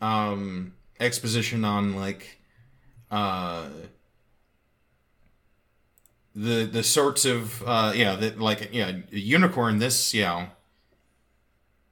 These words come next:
this far out here. Well, I guess that's not quite that crazy. We get, we're, we're, like, you know,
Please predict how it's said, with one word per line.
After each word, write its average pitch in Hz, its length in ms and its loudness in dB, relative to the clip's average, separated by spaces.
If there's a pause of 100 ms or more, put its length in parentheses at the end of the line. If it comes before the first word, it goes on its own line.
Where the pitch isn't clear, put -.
(140)
this 120 140 2
far 139 300 6
out 131 180 8
here. 120 480 0
Well, 131 260 6
I 127 80 4
guess 143 220 4
that's 143 380 2
not 135 380 0
quite 147 320 2
that 104 180 2
crazy. 113 260 0
We 110 160 -2
get, 127 340 0 (840)
we're, 127 220 4
we're, 123 220 2
like, 110 240 2
you 110 100 2
know, 90 240 0